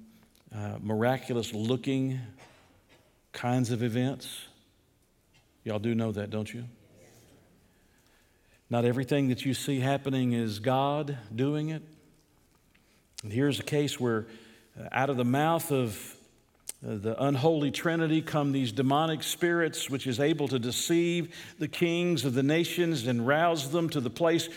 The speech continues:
where they want to join forces together and gather on the east side of the Euphrat-, Euphrates River to prepare themselves for what will ultimately be the Battle of Armageddon.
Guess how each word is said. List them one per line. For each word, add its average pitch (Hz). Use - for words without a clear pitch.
where 143
they 135
want 156
to 151
join 151
forces 165
together 165
and 139
gather 175
on 147
the 139
east 175
side 170
of 139
the 151
Euphrat-, 170
Euphrates 160
River 170
to 160
prepare 180
themselves 175
for 151
what 160
will 151
ultimately 165
be 170
the 143
Battle 165
of 147
Armageddon. 156